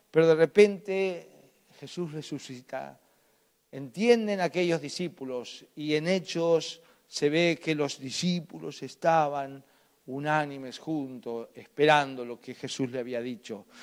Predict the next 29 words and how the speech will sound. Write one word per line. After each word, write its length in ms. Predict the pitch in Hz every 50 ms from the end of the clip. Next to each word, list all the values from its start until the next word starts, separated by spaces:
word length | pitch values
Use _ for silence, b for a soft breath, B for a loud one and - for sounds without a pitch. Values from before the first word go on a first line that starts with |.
| b b b b
Jesús 280 | b - 175 - 247 277
le 120 | 269 277
dijo, 480 | 277 285 262 - 233 254 247 233 226 226
"No 280 | 202 190 196 202 220 233
los 160 | 226 220 196 170
voy 320 | 180 202 233 254 247 214
a 60 | 190
dejar 300 | 175 160 - - 175 160 147
huérfanos, 580 | 139 156 156 143 123 - 139 135 135 135 131
no 160 | 139 160 202
los 180 | 220 220 202 170
voy 360 | 175 190 220 226 240 262 247
a 60 | 226
dejar 360 | 202 185 - - 151 147 139 -
solos, 400 | - - 147 143 139 139 135 - B B B 151
les 220 | 185 202 196 -
enviaré 600 | 220 202 190 185 190 202 190 180 175 175 226 269
el 80 | 285 262
Espíritu 600 | 226 - - 160 - - 202 180 185 160 165 160
Santo". 720 | - - 175 170 160 147 135 117 - 127 117 101 - _ _ _ B B B B B B B B 170
Entonces, 540 | B 214 226 - 311 254 233 269 240 214 226 208 202 190 - -
bajo 360 | 196 202 214 208 - 233 254
esa 220 | 269 262 - 226 214
promesa 840 | - - - 254 240 214 208 214 262 330 370 370 311 208 269 262 214
que 100 | 214 175
Jesús 300 | 170 208 - - 269 233
le 80 | 220
había 200 | 196 190 208 220 233
hecho, 520 | 240 233 233 - 220 214 190 156 - -